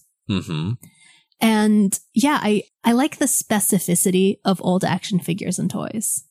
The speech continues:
Speaker 2: I really enjoy that. I think that's, that's something that you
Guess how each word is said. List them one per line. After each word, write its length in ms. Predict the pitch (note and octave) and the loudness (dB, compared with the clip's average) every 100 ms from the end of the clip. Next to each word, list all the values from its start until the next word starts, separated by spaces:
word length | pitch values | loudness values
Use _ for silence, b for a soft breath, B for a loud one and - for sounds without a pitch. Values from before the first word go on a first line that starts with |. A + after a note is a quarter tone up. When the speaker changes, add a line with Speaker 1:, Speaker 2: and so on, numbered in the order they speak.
| _ _ | _ _
Speaker 2:
I 100 | - | -2
really 400 | G#3 G3 F#3+ F#3 | 0 2 2 4
enjoy 360 | D3+ F3 A#2+ E2+ | 2 0 -2 -4
that. 320 | - A3+ - - - | -4 -6 -8 -6 -2
I 80 | |
think 220 | G3 G3+ G3+ | 0 0 0
that's, 500 | G3+ - - - - | -2 -2 -2 -4 -2
that's 220 | G3+ - | -2 0
something 580 | - F#3+ - F3 F3+ F#3+ - _ _ | 0 0 2 0 2 -2 -6 _ _
that 220 | G3 G3 - | 2 4 2
you 120 | G3 | 2